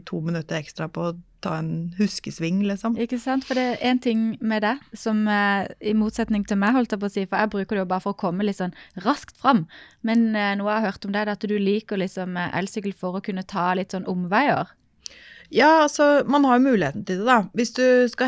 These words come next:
Speaker 1: hente to barn i barnehagen og hjem til middag, og vet at du har en hentelapp på posten, så hadde det vært helt urealistisk å få til det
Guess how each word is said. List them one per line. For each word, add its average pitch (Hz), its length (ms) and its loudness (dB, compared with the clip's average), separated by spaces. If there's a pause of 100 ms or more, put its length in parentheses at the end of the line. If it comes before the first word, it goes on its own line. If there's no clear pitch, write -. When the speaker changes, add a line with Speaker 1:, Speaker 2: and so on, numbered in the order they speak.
(120)
Speaker 1:
hente 214 340 0
to 233 140 2
barn 190 240 2
i - 20 -2
barnehagen 185 720 0
og 196 140 0
hjem 165 280 0
til 196 120 -2
middag, 190 400 2 (380)
og 220 220 6
vet 180 240 2
at 180 120 -6
du 202 60 -2
har 185 120 2
en 175 100 -2
hentelapp 175 400 -2
på 175 140 -12
posten, 220 640 -2
så 220 160 0
hadde 190 160 0
det - 20 0
vært 190 200 -2 (320)
helt 247 360 -2
urealistisk 180 720 -2
å 202 100 -4
få 196 220 0
til 170 100 -6
det 160 120 -2